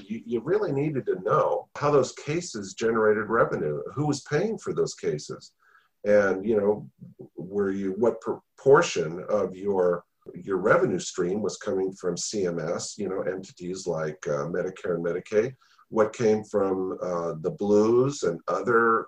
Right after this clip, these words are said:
commercial payers? What was private pay, uh, or some other arrangement? It, it was very, very helpful, very useful, because it helped guide your business decisions,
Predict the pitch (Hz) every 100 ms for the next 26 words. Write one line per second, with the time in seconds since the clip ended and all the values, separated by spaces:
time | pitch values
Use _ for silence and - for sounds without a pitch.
0 | - 107 113 113 113 - 110 110 120 135
1 | - - _ - - 127 110 - _ -
2 | - 90 107 131 - 131 139 151 170 -
3 | - 117 117 117 127 - 104 92 - 107
4 | 135 131 135 139 143 151 147 - _ -
5 | 120 120 117 117 107 160 208 196 170 170
6 | 135 160 - 196 175 98 165 202 117 135
7 | 180 - 87 80 - 101 127 120 117 -
8 | 143 160 - 98 101 120 127 98 107 101
9 | 104 - 110 101 107 98 104 - - -
10 | 151 139